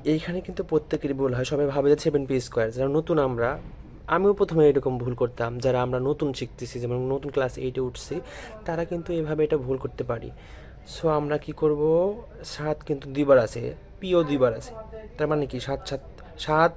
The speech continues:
গুণন সাত, তাহলে কি হবে? সাত সাতটা ঊনপঞ্চাশ, পি স্কয়ার মাইনাস, এখন আমরা সংখ্যাগুলোকে গুণ করবো, সাত দুগুণ চোদ্দো, চোদ্দো দুগুণে হচ্ছে আঠাশ, পি কিউ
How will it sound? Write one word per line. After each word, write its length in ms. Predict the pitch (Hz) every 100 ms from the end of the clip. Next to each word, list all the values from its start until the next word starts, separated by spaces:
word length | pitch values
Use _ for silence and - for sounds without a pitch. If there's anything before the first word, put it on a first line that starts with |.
| -
গুণন 220 | 139 139
সাত, 260 | 123 131 113
তাহলে 120 | - 127
কি 80 | 139
হবে? 100 | 147
সাত 240 | 143 135
সাতটা 440 | - 127 - 165 220 - - - - - - - - -
ঊনপঞ্চাশ, 640 | 160 151 139 127 123 110 - - - - - - - - - - - - - - - - -
পি 320 | 151 143 185 190 - - - - - -
স্কয়ার 340 | - - 127 123
মাইনাস, 360 | 127 131 123
এখন 180 | 139 143
আমরা 160 | 165 170
সংখ্যাগুলোকে 600 | 175 170 151 147 143 139
গুণ 120 | 135
করবো, 200 | 123 127
সাত 200 | 135 139
দুগুণ 280 | 131 131 127
চোদ্দো, 460 | 147 143 127 196 - - - -
চোদ্দো 260 | 165 143
দুগুণে 340 | 135 131 135 131
হচ্ছে 360 | 123 120 - 151 -
আঠাশ, 440 | 139 135 127 139 160 - - - - - - - - - - -
পি 360 | 151 151 180 208 - - - -
কিউ 220 | 120 107